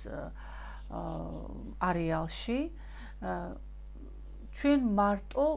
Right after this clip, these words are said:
ვაკეთებთ იმას, რომ სწორი და დაბალანსირებული კვებითი რაციონის შერჩევით და პროდუქციის და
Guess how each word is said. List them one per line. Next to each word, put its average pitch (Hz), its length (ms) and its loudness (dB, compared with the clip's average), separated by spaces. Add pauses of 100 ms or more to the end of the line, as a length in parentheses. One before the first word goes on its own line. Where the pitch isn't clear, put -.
(340)
ვაკეთებთ 190 760 0
იმას, 208 460 -2
რომ 180 160 -2
სწორი 214 580 6
და 156 160 0
დაბალანსირებული 165 1160 0 (380)
კვებითი 196 560 2
რაციონის 151 720 0
შერჩევით 165 880 -2 (300)
და 175 220 2
პროდუქციის 160 1000 -2
და 151 160 0